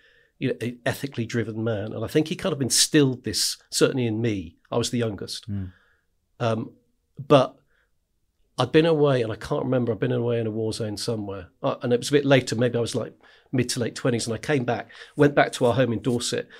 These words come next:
Speaker 1: and we sat up drinking a bottle of whiskey until about, I don't know, two in the morning. And he said to me, you know, we were quite,
Speaker 2: Mm.
Speaker 1: quite tipsy, and he said, uh,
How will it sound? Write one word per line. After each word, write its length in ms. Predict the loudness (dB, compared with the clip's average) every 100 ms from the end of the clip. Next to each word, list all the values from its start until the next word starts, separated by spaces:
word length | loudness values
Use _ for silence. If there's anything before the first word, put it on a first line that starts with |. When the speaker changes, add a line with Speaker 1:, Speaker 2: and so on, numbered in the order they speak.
| -20 -6
Speaker 1:
and 100 | 0
we 60 | 2
sat 260 | 4 2
up 180 | 0 -4
drinking 280 | -2 -2 -2
a 40 |
bottle 220 | -2 -2
of 60 | -2
whiskey 300 | -2 -4 -6
until 240 | -8 -6 -10
about, 160 | -8
I 60 | -10
don't 120 | -12
know, 80 | -14 -8
two 180 | -4
in 120 | -2 -2
the 40 |
morning. 340 | -2 -4 -6
And 40 | -8
he 60 |
said 240 | -4 -4 -4
to 80 | -2
me, 240 | -4 -4 _ _ _ _ _ _ _ _ _ _ -20 _
you 80 | -6
know, 80 | -6
we 120 | -6
were 100 | -10
quite, 300 | -10 -10 -10 -12 _ -12
Speaker 2:
Mm. 180 | -8 -8
Speaker 1:
quite 340 | -8 -8 -8 -6
tipsy, 320 | -8 -6 -6
and 80 | -4
he 20 |
said, 300 | -4 -4 -2
uh, 220 | -2 -4